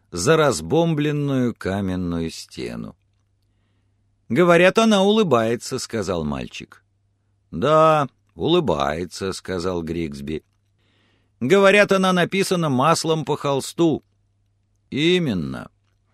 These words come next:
Поэтому я подозреваю, что это не оригинал.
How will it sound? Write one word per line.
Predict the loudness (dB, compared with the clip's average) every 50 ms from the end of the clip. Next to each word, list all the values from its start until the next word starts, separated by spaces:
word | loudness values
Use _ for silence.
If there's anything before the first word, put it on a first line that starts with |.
| _ _ _ _
Поэтому | -2 2 4 4 4 4 2 2 0 0 0 0
я | 0 2 0 0
подозреваю, | 0 -2 -2 -2 -2 0 0 0 0 0 0 0 2 2 2 2 0 0
что | -2 -4 -6 -4 -2
это | -2 -2 -4 -4 -4
не | -4 -4 -4
оригинал. | -6 -6 -6 -8 -8 -8 -8 -8 -8 -8 -8 -8 -8 -10 -12